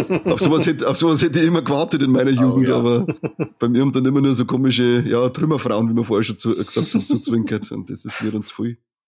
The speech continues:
Speaker 2: Das ist mir dann zu viel. Ja, die Frau, die, die Frau in der Szene war ja nicht übergewichtig. Vielleicht geht's ja darum, dass man, ähm, Fettshaming, okay, dann nicht.
Speaker 1: Die war nicht übergewichtig?
Speaker 2: Na, die war schlank.
Speaker 1: Okay, voll schlank.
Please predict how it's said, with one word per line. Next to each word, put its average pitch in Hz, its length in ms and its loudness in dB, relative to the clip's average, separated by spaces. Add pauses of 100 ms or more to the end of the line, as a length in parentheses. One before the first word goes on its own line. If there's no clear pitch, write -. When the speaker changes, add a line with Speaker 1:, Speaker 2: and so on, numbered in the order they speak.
Speaker 2:
Das 107 120 -8
ist 104 160 -6
mir 110 120 2
dann 107 140 -2
zu 104 120 -4
viel. 117 240 -2
Ja, 120 100 2
die 143 100 2
Frau, 135 340 0
die, 131 180 2
die - 100 -6
Frau 107 260 -2
in 127 100 2
der 117 160 2
Szene 123 340 -2
war 113 140 2
ja 117 60 0
nicht 117 120 2
übergewichtig. 113 580 -4
Vielleicht 104 240 -2
geht's 113 160 -2
ja 113 60 0
darum, 104 500 -2
dass - 240 -10
man, 92 380 -6
ähm, 95 440 -10 (300)
Fettshaming, 147 640 -2
okay, 110 240 -4
dann 104 140 -4
nicht. 110 180 -6 (360)
Speaker 1:
Die 90 100 -10
war 95 120 -2
nicht 139 440 0
übergewichtig? 110 760 -2 (380)
Speaker 2:
Na, 104 280 -2
die 139 120 2
war 151 180 0
schlank. 165 460 -4 (640)
Speaker 1:
Okay, 110 400 -8 (100)
voll 117 240 -2
schlank. 98 340 -8